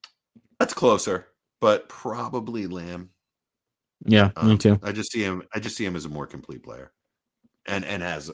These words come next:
Speaker 1: a, a better quarterback.
Speaker 2: Okay. Yeah, I thi-, I think we're on the same page there. All right, so, yeah, just after that first tier of guys, I guess.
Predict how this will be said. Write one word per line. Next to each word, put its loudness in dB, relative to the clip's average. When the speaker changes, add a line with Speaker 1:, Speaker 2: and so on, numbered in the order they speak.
Speaker 1:
a, -10
a -20
better -10
quarterback. -18
Speaker 2:
Okay. 8
Yeah, 8
I 8
thi-, 2
I 6
think 8
we're 10
on 10
the 6
same 4
page 4
there. 0
All 6
right, 4
so, 6
yeah, 6
just 4
after 6
that 4
first 4
tier 4
of 2
guys, 0
I 0
guess. 0